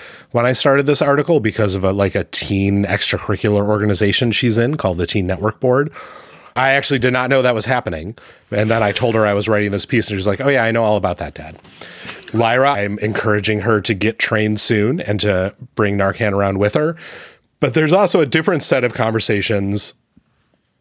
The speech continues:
that I'm having with them, you know, which is tricky from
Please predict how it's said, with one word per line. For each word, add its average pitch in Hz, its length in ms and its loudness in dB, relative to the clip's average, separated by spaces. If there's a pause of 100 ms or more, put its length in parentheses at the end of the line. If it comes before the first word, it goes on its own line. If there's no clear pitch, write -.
that 123 160 2
I'm 123 140 0
having 107 360 0
with 107 140 0
them, 101 440 -2 (960)
you 170 200 2
know, 139 160 4
which 151 200 2
is 165 160 2
tricky 113 540 0
from 123 500 0